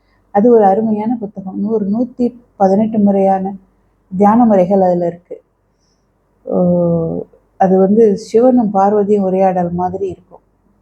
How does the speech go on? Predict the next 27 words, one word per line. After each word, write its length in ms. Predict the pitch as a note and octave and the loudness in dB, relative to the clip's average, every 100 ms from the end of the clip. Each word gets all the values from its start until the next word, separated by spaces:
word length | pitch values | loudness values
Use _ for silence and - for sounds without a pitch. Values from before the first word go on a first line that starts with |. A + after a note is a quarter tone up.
| _ | _
சிவன் 400 | - G#3+ A3 A#3 | -6 0 2 2
வந்து 220 | G3+ G3 | 0 -2
பதில் 320 | F#3 F#3 G3+ | -2 -2 0
சொல்வார் 420 | G#3 G#3 F3+ E3+ E3 | 0 0 -2 -2 -4
அதுல. 320 | D#3+ D#3 - _ _ _ _ _ | -6 -6 -8 _ _ _ _ _
அருமையான 520 | - G#3+ G#3+ G#3 A3 A3 | 0 2 2 0 -4 -6
புத்தகம். 400 | F#3+ F#3 F#3 - | -10 -10 -10 -6
அதுல 300 | F#3+ F#3+ F3+ F#3 | -2 0 0 0
பல, 200 | F#3 G3 | 0 0
பல 280 | G3+ A#3 | 2 2
விதமான 500 | C4 A3 A3 G3+ F#3 | 4 2 0 -2 -2
மூச்சு 340 | F3 F#3+ A3 A3+ | -2 -4 -4 -8
பயிற்சிகள், 680 | G3 F3 F3+ F3+ E3+ F3 F3 _ _ _ _ _ _ _ _ _ _ | -4 -6 -6 -14 -10 -10 -10 _ _ _ _ _ _ _ _ _ _
அப்புறம் 460 | - - B3+ D4 A#3 | -6 -2 0 2 2
தியான 340 | G3 F#3+ A3 | 2 2 2
முறைகள் 420 | G3+ F3 E3+ A#3 | 2 2 2 0
விளக்கப்பட்டிருக்கின்றன. 840 | G3+ E3+ F3+ - D#3 E3 - - - _ _ | 0 -2 -4 -10 -12 -16 -16 -16 -16 _ _
அதுலேருந்து 500 | F#3 F#3 G3+ G#3 A#3+ | -6 2 4 4 4
எடுத்தது 540 | A#3+ F#3 F3+ F#3 F3 E3+ | 2 0 -2 -6 -4 -2
தான் 200 | G#3+ G#3+ | -2 -2
இது. 360 | E3 E3+ - _ _ _ _ _ _ _ _ _ _ _ _ _ | -2 -6 -8 _ _ _ _ _ _ _ _ _ _ _ _ _
நான் 340 | F3+ F#3+ G#3+ | -2 2 4
எடுக்கல, 480 | G#3+ G#3 G#3+ F#3+ D#4 D#4 - _ | 2 0 -2 -4 -4 -6 -18 _
வேற 360 | G3 G3 G3 | 0 2 2
ஒருத்தர் 340 | F3+ F3 F3 E3+ | 2 0 -2 -2
எடுத்து 340 | F3 F#3 G3 - | -2 -6 -12 -6
போட்டாங்க. 500 | F#3 F3+ F3 G3 | -6 -4 -6 -6